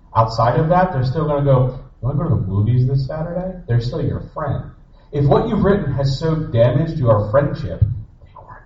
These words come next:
your friend to begin with. So friends will naturally wanna say either really nice things, like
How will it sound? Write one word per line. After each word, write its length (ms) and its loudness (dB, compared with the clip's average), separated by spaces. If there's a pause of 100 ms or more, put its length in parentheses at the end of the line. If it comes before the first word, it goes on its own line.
your 100 -20
friend 280 -14 (120)
to 60 -18
begin 320 -20 (760)
with. 80 -20 (500)
So 260 -4
friends 280 2
will 140 -2
naturally 400 2
wanna 220 0
say 240 2
either 260 2
really 220 -2
nice 220 -4
things, 140 -8
like 160 2